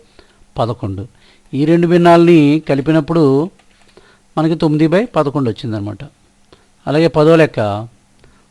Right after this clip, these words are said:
ఒకటి బై ఐదు ప్లస్ ఒకటి బై ఐదు, that is equal to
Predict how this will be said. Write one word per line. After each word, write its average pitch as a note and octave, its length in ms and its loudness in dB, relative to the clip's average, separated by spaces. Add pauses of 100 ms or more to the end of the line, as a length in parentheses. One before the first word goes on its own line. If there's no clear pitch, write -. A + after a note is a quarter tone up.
(160)
ఒకటి C3 220 -4
బై F3+ 120 0
ఐదు D3+ 720 0 (140)
ప్లస్ C#3 320 -6
ఒకటి B2+ 440 -6
బై C#3+ 360 0 (540)
ఐదు, A#2 360 -6 (480)
that A#2 180 -8
is C3+ 160 -8
equal D3 260 -2
to A#2+ 280 -4